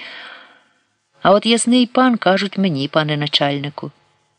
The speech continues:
"То називайте мене управителем або директором, або вронцем, як ви говорите, тільки не ясним паном. Отже, знаєте що? Я хотів з вами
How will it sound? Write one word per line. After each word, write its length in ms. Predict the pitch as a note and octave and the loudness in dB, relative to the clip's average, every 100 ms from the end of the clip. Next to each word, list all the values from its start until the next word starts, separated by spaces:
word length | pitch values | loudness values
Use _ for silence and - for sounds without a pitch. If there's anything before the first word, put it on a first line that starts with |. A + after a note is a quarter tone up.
| _ _ | _ _
"То 120 | D#3 | 0
називайте 580 | F3 E3+ F#3+ G3 G3 F3+ | 0 2 2 2 2 -2
мене 240 | F3+ F3 | 0 0
управителем 840 | F3+ E3 D#3 D#3+ G3+ A#3+ D3+ C3 C3+ | 0 0 0 2 0 0 -2 0 -2
або 180 | D3 G3 | -2 0
директором, 680 | G#3 C#3+ A2+ - A#2 A#2 | 2 2 0 -2 -2 0
або 280 | C3+ F3 F#3+ - - - | 0 0 0 -4 -16 -2
вронцем, 600 | C#3 F#3+ D#3 B2 - A#2+ | 2 4 2 -2 -6 -4
як 140 | A#2 | 0
ви 80 | A#2+ | 0
говорите, 440 | A#2+ A#2+ A#2+ A2+ | 0 -2 -2 -4
тільки 320 | A#2 D#3 D3+ D3 | -2 -2 0 0
не 100 | D3 | 2
ясним 400 | C#3 - G3 D#3+ | 0 0 -2 0
паном. 360 | A#2+ G#2+ G#2+ A2+ - - - - | 0 0 -2 -10 -14 -18 -6 0
Отже, 180 | D#3+ | 0
знаєте 380 | E3+ G#3+ A3 - | 2 2 0 0
що? 240 | - - - - - - _ _ - | -2 -2 -10 -16 -20 -20 _ _ 0
Я 160 | D#3 | 0
хотів 380 | - F#3 G#3 D#3+ | 2 0 0 -2
з 100 | A2+ | -2
вами 380 | B2 F3+ E3+ | 0 2 0